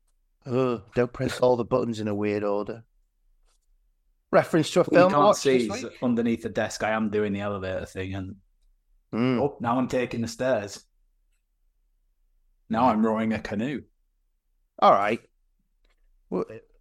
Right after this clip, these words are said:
Speaker 1: that's even funnier since your camera's not on. Um, <laughs>
Speaker 2: I, I work great in an audio format, don't I?
Speaker 1: No, yeah, you do. Uh, I think everyone at home was imagining you,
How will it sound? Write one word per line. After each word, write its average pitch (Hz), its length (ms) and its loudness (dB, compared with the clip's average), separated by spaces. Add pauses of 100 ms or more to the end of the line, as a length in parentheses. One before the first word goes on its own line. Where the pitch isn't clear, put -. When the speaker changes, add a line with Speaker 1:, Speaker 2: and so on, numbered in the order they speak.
(440)
Speaker 1:
that's - 480 2
even 143 220 2
funnier 165 320 2
since 110 220 -6
your - 60 -10
camera's 104 400 -4
not 92 100 -10
on. 110 200 -6 (800)
Um, 180 760 6 (600)
<laughs> - 120 2
Speaker 2:
I, 180 140 0 (800)
I 131 220 4
work 139 300 6
great 113 300 2
in 104 60 -4
an 98 120 -2
audio 90 320 -8
format, 87 480 -6
don't 90 140 -6
I? 90 120 -16 (640)
Speaker 1:
No, 180 160 4
yeah, 160 200 4
you 151 160 2
do. 143 380 2
Uh, 123 320 0
I 135 80 -8
think 151 240 -4
everyone 139 340 2
at 123 120 0
home 127 220 2
was 120 120 -4
imagining 123 840 -2
you, 117 160 -6